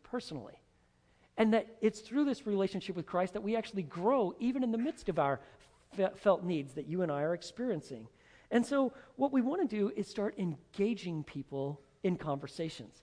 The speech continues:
Now, how do you actually start a spiritual conversation? What if actually you're here and you actually believe that you are supposed to start talking or be talking with people about Christ? That your feet are gonna be beautiful in God's sight?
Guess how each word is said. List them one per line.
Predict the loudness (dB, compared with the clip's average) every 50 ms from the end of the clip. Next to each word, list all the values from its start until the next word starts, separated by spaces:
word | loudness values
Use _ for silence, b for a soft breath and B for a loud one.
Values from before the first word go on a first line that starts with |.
| -8
Now, | -6 -6
how | -6 -4 -2 -2 0
do | 2
you | 0 0 -2 -4
actually | -12 -12 -10 -10 -10 -10
start | -10 -10 -2 0 0 0 0 -4 -8 -10
a |
spiritual | -10 -6 -4 -4 -4 -4 -6 -6
conversation? | -4 -4 -4 -4 -6 -8 -10 -10 -10 -14 -18 -20 B B B B B B B
What | -6 -2 2 4 4
if | 6 4 2 2 0 -14 b b b b b
actually | 0 0 0 2 2 0 0
you're | 0 2 0 0 0
here | 2 4 4 4 4 2
and | 0 2
you | 2 2 2
actually | 2 0 -4 -6 -4 -4 -6 -6 -6 -8 -6
believe | -6 -4 -4 -4 -4 0 6 8 10 10 10 8 4 4 2 0 0 -2 -6 b b b b
that | b 2 2 4
you | -2 2 4
are | 2 2
supposed | 2 -2 -4 -4 -2 -2 -2 -2 0 -4
to | -8
start | -8 -8 -2 2 2 2 2 0 -8 -20 _ -6
talking | 0 0 0 0 0 -2 0 0
or | 0
be | 0 0 0 0 0
talking | 0 -2 0 0 0 0 -2 -4
with | -4 -4 -4
people | -4 -8 -4 -2 -2
about | -2 0 0 0 2 2 2 0 0 -12 -20
Christ? | -8 -6 -4 -4 -4 -4 -8 -12 -18 -20 _ _ _ _ _ _ _ _ _ _ _ _ _ _ _ _ 6
That | 6 6
your | 8 6 4
feet | 4 4 4 6 6
are | 6 6
gonna | 6 6 6 6
be | 4 4
beautiful | 2 2 6 6 6 6 6 2 4 4 4
in | 6
God's | 6 6 6 6 4 4
sight? | 2 4 4 4 4 2